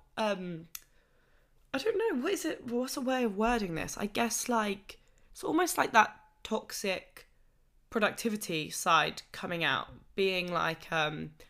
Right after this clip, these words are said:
"You're not doing enough. You sh-, you could be doing more with your time. You had, like, a whole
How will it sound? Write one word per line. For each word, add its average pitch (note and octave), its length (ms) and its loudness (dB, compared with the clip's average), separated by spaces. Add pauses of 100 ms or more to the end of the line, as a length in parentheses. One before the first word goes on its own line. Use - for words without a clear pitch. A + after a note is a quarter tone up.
(200)
"You're F#3 160 4
not D3+ 120 0
doing D3 260 -2
enough. C#3+ 440 -6
You E3+ 140 -6
sh-, - 160 -4
you F3 120 -8
could F3+ 160 -6
be E3+ 80 -6
doing D#3+ 260 -4
more D#3 160 -2
with D#3 140 -6
your D#3 100 -2
time. D3+ 440 2 (220)
You G3 120 2
had, F#3+ 160 2
like, E3+ 160 2
a D#3+ 60 -4
whole F3+ 520 2